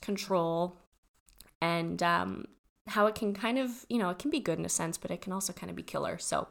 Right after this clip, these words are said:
how losing control may make you happier. So studies show that humans have a core desire for certainty and control. You know, we always want to be in the driver's seat. We feel safe when we're in the driver's seat. Some of us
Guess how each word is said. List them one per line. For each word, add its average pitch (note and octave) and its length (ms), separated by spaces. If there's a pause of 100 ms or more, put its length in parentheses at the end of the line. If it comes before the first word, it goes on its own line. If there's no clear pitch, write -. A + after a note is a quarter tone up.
(460)
how B3 180
losing A3+ 320
control E3 580
may F3 220
make E3+ 260
you F3 60
happier. - 480 (760)
So E3+ 380
studies D4 380
show G3+ 240
that F#3+ 140
humans F#3 460
have D#3+ 540
a - 60
core F#3 320
desire E3 680
for D#3 420
certainty F3 520
and E3 100
control. E3 440
You E3+ 100
know, E3+ 120
we F3+ 220
always G3+ 300
want G3 120
to F#3 40
be F#3 140
in E3+ 80
the E3+ 60
driver's D#3+ 400
seat. D#3 440 (320)
We G3+ 100
feel F#3+ 200
safe - 420
when F3 100
we're E3+ 120
in - 100
the - 60
driver's - 400
seat. - 240 (380)
Some G#3+ 200
of A3 80
us A3 460